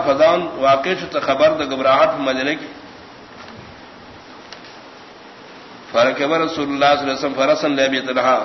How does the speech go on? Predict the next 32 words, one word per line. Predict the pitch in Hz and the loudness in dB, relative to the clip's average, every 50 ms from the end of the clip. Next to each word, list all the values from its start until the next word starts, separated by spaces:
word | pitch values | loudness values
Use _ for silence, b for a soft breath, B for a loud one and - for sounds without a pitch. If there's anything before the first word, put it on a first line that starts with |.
| - - | -4 -6
سور | 156 170 180 | -6 -6 -6
شفو | 165 175 185 156 160 165 160 139 120 113 - | -4 -4 -4 -2 -2 0 0 0 0 -2 -4
نبی | - 123 123 143 | -8 -8 -6 -4
علیہ | 160 175 170 | -4 -4 -4
السلام، | - 151 139 135 139 151 160 - - B B B B B B B B - - | -4 -2 0 2 2 2 2 0 -6 B B B B B B B B -8 0
فاس | 123 135 156 147 - | 2 2 2 4 2
ابو | 147 143 143 135 | 2 0 0 -2
طلحہ | 139 131 131 135 131 | -2 -2 0 0 2
رضی | 139 143 139 | 0 0 0
اللہ | 135 131 131 131 143 147 151 | -2 -2 0 0 0 0 0
عنہ | 147 143 | 0 0
فقال | 139 139 135 135 131 135 135 | 0 -2 0 2 4 4 4
ما | 131 131 135 135 131 | 4 2 4 4 4
رأینا | 131 131 131 135 131 131 127 127 | 4 4 2 2 2 0 0 -2
شیئا، | 127 131 131 139 156 160 - - - - - - - - - - - - - - - - | 0 0 0 -2 -2 -4 -8 -14 -16 -16 -16 -16 -16 -16 -14 -16 -16 -18 -18 -20 -18 -14
یعنی | 113 117 120 117 | -10 -10 -8 -2
فآرام | 123 127 123 123 123 127 139 147 156 151 | 2 4 4 6 6 6 4 4 2 0
ہو | 135 131 | -2 -4
سکی، | 131 135 135 143 147 - - B B B B B B B - - | -6 -6 -8 -8 -8 -10 -12 B B B B B B B -14 -8
ولید | 110 123 151 175 175 180 | -4 -2 -2 -2 -2 -2
منگا | 180 175 175 170 151 | -2 -2 0 0 0
عیسو | 156 156 - 147 123 - - | -2 -2 -2 -2 -4 -2 -2
شیئا | 156 156 160 165 | -2 0 0 0
من | 175 165 151 147 143 | 0 0 0 0 0
الفزع، | 135 131 131 131 131 131 131 123 - - - - - - - - - - - - - - - - - 113 | -2 0 0 0 2 2 2 2 0 -2 -8 -12 -16 -18 -20 -18 -18 -18 -18 -16 -18 -18 -18 -12 -8 -4
ولید | 123 160 180 185 180 | -2 -2 0 0 -2
منگا | 180 180 175 180 | -2 0 0 0
تو | 170 147 143 | -2 -2 -4
شیئا | 127 139 147 156 | -2 2 2 2
دا | 156 151 | 2 2
گبراہٹ | 139 131 131 131 131 131 139 156 160 156 147 | 0 -2 0 2 2 4 4 4 2 2 -2
نا۔ | 139 | -4